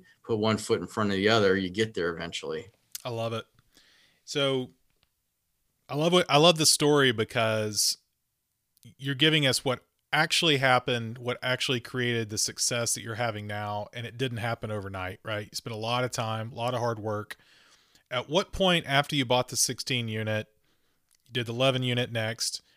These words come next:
Speaker 2: at what point did you start bringing on investors and doing syndication? Like, what was the time period there?
Speaker 1: Yeah, so I had done, uh, I did one syndication, uh, before I even did my, um, my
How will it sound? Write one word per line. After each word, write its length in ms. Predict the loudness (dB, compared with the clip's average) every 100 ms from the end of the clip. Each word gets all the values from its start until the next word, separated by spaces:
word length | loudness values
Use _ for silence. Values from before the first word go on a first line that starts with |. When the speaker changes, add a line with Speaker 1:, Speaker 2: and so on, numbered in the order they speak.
| _
Speaker 2:
at 160 | -12 -4
what 260 | 0 0
point 300 | 0 0 0
did 140 | -2 -4
you 60 | -2
start 240 | 0 0
bringing 300 | 0 -2 0
on 120 | 0
investors 720 | -2 -2 -2 -2 -4 -4 -6 -8
and 160 | -10 -6
doing 420 | -6 -6 -8 -10 -8
syndication? 680 | -6 -6 -8 -8 -8 -10 -14 _ _ _ _
Like, 160 | -8 -4
what 80 | -2
was 80 | -2
the 80 | -4
time 320 | 0 0 0
period 400 | -2 -4 -4 -6
there? 280 | -8 -10 -16 _ _ _ _ _ _ 6
Speaker 1:
Yeah, 280 | 8 8 6
so 200 | 6 6
I 100 | 6
had 340 | 6 4 4
done, 440 | 4 6 6 6 2 -4 -4
uh, 500 | 0 4 6 4 2 -4 -2
I 80 | 2
did 220 | 6 6
one 340 | 6 4 6
syndication, 1400 | 4 2 0 0 0 4 4 2 0 0 0 0 0 -2 -6
uh, 260 | -4 -2 -2
before 680 | 0 0 0 6 8 10
I 80 | 8
even 340 | 4 2 2 2
did 280 | 2 2
my, 480 | 2 4 4 4 4
um, 580 | 2 0 2 2 0 -4 _ _ _ _ -18 -18 _
my 240 | 0 2